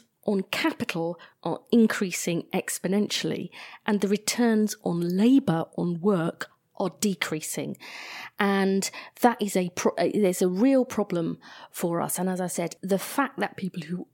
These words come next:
already have these assets in property and in shares are getting richer and richer without necessarily putting, you know, not commensurate to the effort that they put in.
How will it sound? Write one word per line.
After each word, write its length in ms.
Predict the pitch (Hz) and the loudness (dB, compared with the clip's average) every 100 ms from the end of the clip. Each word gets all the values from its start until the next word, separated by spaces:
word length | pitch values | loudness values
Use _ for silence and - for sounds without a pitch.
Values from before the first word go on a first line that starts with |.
| - | 6
already 540 | 294 294 269 233 196 | 10 10 8 4 -2
have 480 | - 185 170 180 - | -4 -8 -8 -12 -8
these 240 | 185 180 - | -2 0 0
assets 560 | 214 196 - 170 - - | -4 -2 -4 -4 -6 -4
in 140 | 156 | -4
property 680 | - - 240 208 - 214 196 - - - | -4 -6 -4 -4 -4 -4 -4 -8 -12 -6
and 160 | 185 175 | 0 2
in 120 | 175 | 2
shares 720 | - - 190 190 73 - - - - - - - | 0 0 0 0 -2 -4 -6 -10 -16 -14 -16 -12
are 140 | - 185 | 0 0
getting 880 | - 190 185 180 180 175 180 185 185 | 0 0 0 0 -2 -2 -4 -4 0
richer 420 | 262 - - 208 | 0 2 2 4
and 220 | 202 214 | 4 2
richer 500 | 285 - - 196 185 - - - | 2 2 4 4 2 -2 -14 0
without 580 | 208 233 254 311 311 - | 4 4 6 6 4 2
necessarily 720 | 240 - 233 - 226 214 180 | 0 2 0 0 -2 -2 -4
putting, 640 | - 226 - 202 185 196 - - - - | -2 -2 0 -2 -2 -4 -8 -16 -18 -8
you 140 | - 220 | 2 6
know, 60 | |
not 280 | 226 285 - | 8 8 6
commensurate 840 | - 226 240 262 - - 202 - | 8 12 12 10 6 0 0 0
to 80 | - | -2
the 160 | 202 - | -4 2
effort 400 | 214 208 - - | 2 4 2 0
that 160 | - - | 0 -4
they 140 | 180 | -4
put 340 | 185 - 196 - | -6 -6 -4 -2
in. 380 | 190 190 175 | -2 -2 -6